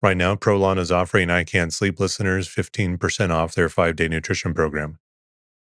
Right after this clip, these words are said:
Go to prolonlife dot com slash I can't sleep. That's P R O L O N L I F E dot com slash I can't sleep. That's prolonlife dot com slash I can't sleep.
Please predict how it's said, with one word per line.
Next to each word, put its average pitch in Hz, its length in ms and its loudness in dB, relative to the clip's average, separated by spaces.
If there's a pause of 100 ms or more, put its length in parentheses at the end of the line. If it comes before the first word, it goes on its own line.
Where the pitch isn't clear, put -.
Go 95 100 4
to 90 120 0
prolonlife 107 680 2
dot 98 220 0
com 85 360 0
slash 82 380 0
I 85 120 0
can't 80 320 -4
sleep. 87 320 -2 (680)
That's 76 260 0
P 98 220 2
R 90 220 2
O 98 240 2
L 90 220 2
O 82 140 2
N 92 300 0
L 92 300 0
I 87 140 2
F 87 280 -2
E 98 220 -2
dot 87 260 2
com 107 440 0
slash 78 440 -2
I 92 220 0
can't 85 340 -2
sleep. 76 380 -6 (720)
That's 78 260 0
prolonlife 95 800 2
dot 95 260 0
com 85 360 0
slash 87 460 0
I 80 120 2
can't 80 280 -4
sleep. 82 340 -4